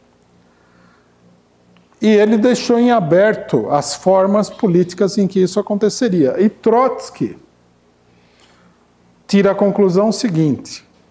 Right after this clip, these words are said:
já em mil novecentos e cinco, "A classe operária e o campesinato vão realizar a revolução burguesa, mas não vão parar na revolução burguesa.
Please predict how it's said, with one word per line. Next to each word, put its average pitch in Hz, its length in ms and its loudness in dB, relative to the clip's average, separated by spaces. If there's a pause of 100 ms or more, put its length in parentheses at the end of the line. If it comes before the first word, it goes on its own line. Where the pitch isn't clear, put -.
já 175 220 0
em 190 60 2
mil 190 120 4
novecentos 190 440 -2
e 202 80 -2
cinco, 123 440 -6 (640)
"A 151 100 -4
classe 208 360 0
operária 170 340 0
e 156 40 0
o - 40 -6
campesinato 151 640 -4
vão 175 140 0
realizar 143 400 0
a 123 40 0
revolução 135 460 -4
burguesa, 170 560 0
mas 165 260 -2
não 226 300 0
vão 214 340 0
parar 190 640 0
na 202 120 -6
revolução 185 600 -6
burguesa. 165 540 -6